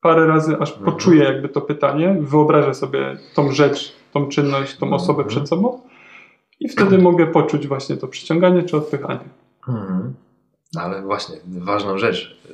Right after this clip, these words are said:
Speaker 2: żeś powiedział, że potrafisz się skupić
Speaker 1: Mhm.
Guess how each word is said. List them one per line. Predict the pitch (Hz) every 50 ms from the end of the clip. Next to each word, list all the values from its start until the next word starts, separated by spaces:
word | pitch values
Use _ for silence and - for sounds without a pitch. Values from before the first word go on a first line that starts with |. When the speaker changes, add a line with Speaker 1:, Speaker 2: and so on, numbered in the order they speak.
| - -
Speaker 2:
żeś | 90 90 90 - -
powiedział, | - 87 90 85 92 98 95
że | 92
potrafisz | - 92 92 95 95 - - -
się | - - 98
skupić | 90 - - - - - - - - - - - _ _ _ _ _ _ _ -
Speaker 1:
Mhm. | 175 147 135 147 165 175 180